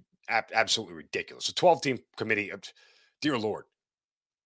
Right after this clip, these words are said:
I, I would be scheduling Kent State and everybody else, uh,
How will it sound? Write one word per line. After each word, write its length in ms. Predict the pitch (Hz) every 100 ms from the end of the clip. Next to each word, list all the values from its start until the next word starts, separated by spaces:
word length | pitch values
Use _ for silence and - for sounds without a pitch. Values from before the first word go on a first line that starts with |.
| _ 139
I, 220 | 190 190
I 140 | 160 190
would 120 | 147
be 100 | 160
scheduling 540 | - 170 131 131 113 -
Kent 240 | - 147
State 300 | - 151 151
and 80 | 135
everybody 360 | 143 135 127
else, 420 | 131 131 - - - _ _ -
uh, 560 | 107 107 101 98 92